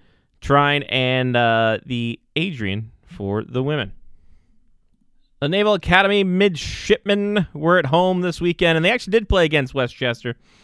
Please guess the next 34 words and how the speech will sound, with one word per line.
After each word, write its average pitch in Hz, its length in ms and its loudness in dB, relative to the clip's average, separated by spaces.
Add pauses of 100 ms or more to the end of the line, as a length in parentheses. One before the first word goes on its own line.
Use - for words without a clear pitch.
(460)
Uh, 127 120 2
Westchester 147 460 0
had 147 180 0
canceled 139 340 -4
games 135 220 -2
in 131 40 -2
the 120 80 -4
past 135 300 0
against 120 280 -6
Towson, 135 540 -4 (380)
uh, 113 220 -2
and 123 100 -4
the 123 60 -2
women's, 131 420 -4
uh, 131 120 -2
the 117 80 -2
men's 131 220 -2
and 135 200 -4
women's 117 260 -4
teams 110 200 -8
have 104 120 -8
canceled 113 340 -8
games 107 340 -6 (400)
all 107 200 -4
across 110 340 -4
the 104 80 -8
board 110 260 -2
there. 104 160 -2
But 101 140 -8
they 113 100 -4
went 123 320 -6
to, 127 420 0
uh, 123 460 0
McMullen, 170 640 2